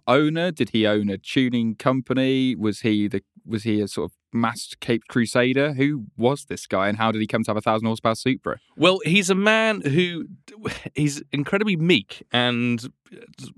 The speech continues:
Speaker 2: small, and, um, he got his name Smokey Nagata because he's a habitual chuffer and loves a cigarette. But you would see him and you just think, "This is just, like, a wise old man." But he's a man who doesn't really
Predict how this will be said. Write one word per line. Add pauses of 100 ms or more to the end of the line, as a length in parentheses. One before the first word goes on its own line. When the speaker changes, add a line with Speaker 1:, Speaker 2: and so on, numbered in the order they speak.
Speaker 2:
small, (360)
and, (160)
um,
he
got
his
name
Smokey
Nagata
because (300)
he's
a
habitual
chuffer
and
loves
a
cigarette. (320)
But
you
would
see
him
and
you
just
think,
"This
is
just,
like,
a
wise
old
man." (300)
But
he's
a
man
who
doesn't
really